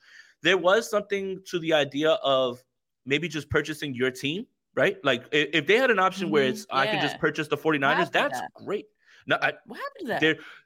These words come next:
Speaker 1: there, there needs to be more research, A K A we wanna bleed you dry, and we wanna, you know, it, the N F L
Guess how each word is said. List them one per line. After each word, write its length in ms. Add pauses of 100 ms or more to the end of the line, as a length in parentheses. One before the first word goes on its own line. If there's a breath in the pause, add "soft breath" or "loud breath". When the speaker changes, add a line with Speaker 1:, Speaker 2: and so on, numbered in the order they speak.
(120)
Speaker 1:
there, 240 (320)
there 120
needs 380
to 120
be 260
more 280
research, 680 (280)
A 160
K 320
A 320 (180)
we 260
wanna 340
bleed 420
you 180
dry, 600
and 160
we 80
wanna, 260
you 180
know, 200
it, 160 (240)
the 200
N 60
F 180
L 360